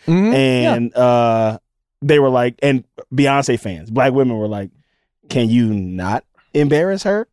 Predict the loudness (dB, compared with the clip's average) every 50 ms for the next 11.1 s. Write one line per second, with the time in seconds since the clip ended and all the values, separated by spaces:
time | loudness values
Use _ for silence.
0 | _ -2 0 2 2 2 2 0 0 0 -2 -4 -2 0 2 2 2 2 0 -2
1 | -2 -2 -2 -2 -2 0 0 -2 -2 0 2 2 2 2 0 -2 -2 -4 -4 -2
2 | -2 0 2 2 2 0 0 -2 -2 -2 -2 -4 -4 -4 -4 -4 -6 -6 _ _
3 | _ -18 -8 -2 -2 0 0 0 0 0 0 2 2 4 2 2 2 2 0 0
4 | 0 -2 -4 -6 -4 -2 -2 -2 0 0 0 0 0 0 -2 -4 -8 -14 -18 -14
5 | -10 -6 -4 -2 0 2 2 2 2 0 0 0 0 0 -2 _ _ _ _ -8
6 | -4 0 2 2 2 2 2 2 0 0 2 2 2 0 0 -4 _ _ -6 -6
7 | -2 0 0 0 0 0 -2 -2 -2 -2 -2 -2 0 0 0 0 -2 -2 -4 -4
8 | -2 -4 -6 -6 -6 -8 _ _ _ _ _ _ _ -4 -2 -2 0 0 0 -2
9 | -2 -2 -6 -2 0 2 2 2 2 0 0 -2 -2 0 0 -2 -2 -2 -2 -2
10 | -2 -2 -2 -4 -4 -4 -4 -6 -8 -8 -8 -8 -8 -4 -4 -2 0 0 0 0
11 | -2 -4